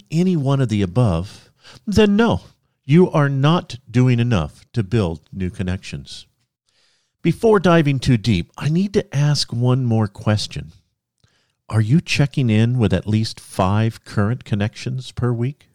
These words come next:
If no, then you are not doing enough to keep your current connections active. However, that's a different podcast. I hear a lot of excuses as to why people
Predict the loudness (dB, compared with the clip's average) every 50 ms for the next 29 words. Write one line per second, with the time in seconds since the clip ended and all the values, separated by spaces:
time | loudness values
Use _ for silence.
0 | _ _ _ _ _ _ _ _ _ _ _ _ _ _ _ _ _ 0 0 0
1 | 0 0 0 2 4 4 2 0 -2 -6 -10 -16 _ _ _ _ _ _ _ _
2 | -4 0 2 2 2 2 0 -2 -6 _ -4 -2 0 0 2 2 0 0 0 -2
3 | -2 0 0 2 2 2 2 0 0 -2 -4 -10 -12 -6 -4 -4 -4 -4 -4 -8
4 | -8 -8 _ -8 -4 -2 -2 -2 -2 -4 -6 -6 -6 -6 -6 -8 -10 -12 -8 -6
5 | -4 -4 -4 -6 -10 -14 -16 -16 -18 -20 _ _ _ _ _ _ _ _ _ 0
6 | 2 2 4 4 4 2 0 -4 -6 _ _ _ _ _ _ -2 0 0 0 -2
7 | -4 -6 -6 -6 -6 -6 -6 -2 -2 0 0 -2 -2 -6 -10 -10 -10 -10 -14 -18
8 | -20 -20 _ _ _ _ _ _ _ _ _ _ _ _ _ _ _ _ _ -2
9 | 0 0 0 2 2 2 2 2 0 -2 -6 -8 -6 -6 -4 -2 -2 -2 -2 -4
10 | -4 -4 -4 -6 -6 -6 -2 0 2 2 2 0 -2 -6 -6 -8 -6 -6 -6 -6
11 | -6 -8 -6 -6 -4 -4 -4 -4 -8 -10 -6 -4 -2 0 0 -2 -2 -4 -6 -6
12 | -6 -6 -6 -6 -6 -4 -6 -8 -10